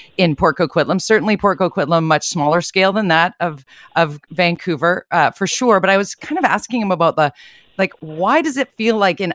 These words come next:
other jurisdictions things move more quickly? And, and we're gonna talk a little bit about, you know, for starters, how about a process that doesn't take this long? It feels like we've been talking about Broadway and Birch for years, literally.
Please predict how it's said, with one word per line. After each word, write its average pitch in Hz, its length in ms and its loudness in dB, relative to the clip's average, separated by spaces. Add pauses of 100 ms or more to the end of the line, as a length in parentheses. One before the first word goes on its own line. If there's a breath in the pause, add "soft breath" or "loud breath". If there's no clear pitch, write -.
other 185 280 4
jurisdictions 175 920 -2
things 175 280 2
move 160 340 2
more 143 200 -2
quickly? 151 640 -2 (400 loud breath)
And, 190 280 2
and 196 200 0
we're 226 100 2
gonna 233 160 2
talk 196 240 0
a 170 60 -10
little 165 180 -2
bit 156 140 0
about, 147 300 2 (120)
you 190 80 -4
know, 151 200 0 (260)
for 226 120 -2
starters, 214 360 0
how 202 100 2
about 202 280 -2
a 175 60 -6
process 165 460 0
that 147 100 -10
doesn't 156 300 -6
take 208 320 -6 (140)
this 202 260 -4
long? 156 300 2
It 120 80 -6
feels 226 200 -4
like 262 140 -4
we've 180 140 0
been 165 120 -4
talking 160 380 -2
about 135 260 -2
Broadway 151 360 0
and 147 120 -6
Birch 131 380 -2 (400 soft breath)
for 170 460 2 (240)
years, 147 800 0 (220)
literally. 143 580 -2